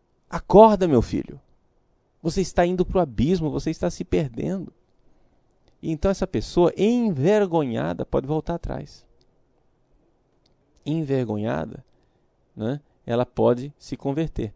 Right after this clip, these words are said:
"Ah, mas as pessoas podem ser, pode ser que elas não se envergonhem." Pode ser que elas não se envergonhem, mas outros que estão ouvindo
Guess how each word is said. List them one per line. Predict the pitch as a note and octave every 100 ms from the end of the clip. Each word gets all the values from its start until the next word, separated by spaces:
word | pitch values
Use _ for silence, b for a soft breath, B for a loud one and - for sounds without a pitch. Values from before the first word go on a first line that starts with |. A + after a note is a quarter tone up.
| b b b b
"Ah, | A3+ C4+
mas | B3 G#3+
as | G3
pessoas | - F#3+ - G#3+ G3+
podem | - - G3+ F#3+
ser, | F3+ G3
pode | E3 F#3
ser | G3
que | F#3+
elas | F3+
não | F#3
se | E3+ -
envergonhem." | F3 D3+ C3 A#2 G2 - _ _ _ _
Pode | D3 D3+
ser | - - F3
que | G3
elas | G3+ F3
não | F#3
se | E3+
envergonhem, | F#3+ F3+ F#3 C3+ F3 D#3
mas | C#3 B2 A2+
outros | F3 G#3 A3 - - D3+ -
que | C3+
estão | C3 - B2 A2+
ouvindo | A2 G#2+ G2 G2+ G2 G#2